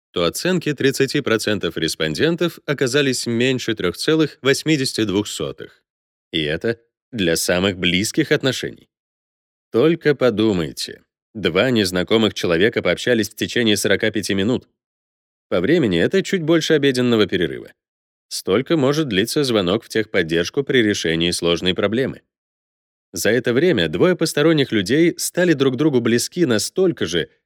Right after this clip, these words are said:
насколько тридцать процентов опрошенных студентов были когда-либо близки с самым дорогим им человеком. Такова алхимия отношений между людьми. Вопросы из эксперимента Арта Арона стали популярны.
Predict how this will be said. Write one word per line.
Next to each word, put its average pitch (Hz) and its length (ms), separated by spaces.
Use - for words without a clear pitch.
насколько 135 480
тридцать 113 340
процентов 92 520
опрошенных 95 480
студентов 160 480
были 143 240
когда-либо 123 500
близки 107 460
с - 80
самым 160 500
дорогим 120 440
им 117 220
человеком. 82 640
Такова 98 640
алхимия 98 600
отношений 92 520
между 95 300
людьми. 110 380
Вопросы 165 560
из 156 240
эксперимента 143 680
Арта 117 340
Арона 160 600
стали 117 400
популярны. 78 680